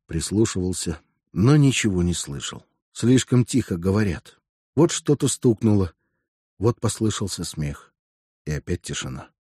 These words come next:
Что-то хлопнуло. Дверь холодильника. Шаги. Опять тишина.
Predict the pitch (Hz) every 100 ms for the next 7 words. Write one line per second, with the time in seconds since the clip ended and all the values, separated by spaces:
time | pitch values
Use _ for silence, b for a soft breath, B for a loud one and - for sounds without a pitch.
0 | _ _ - - 123 123 113 110 117 117
1 | 107 98 - _ _ _ _ _ 87 107
2 | 92 - 101 98 123 110 - - _ _
3 | _ _ - 82 67 85 - _ _ _
4 | _ _ _ 78 78 78 76 87 - 78
5 | 76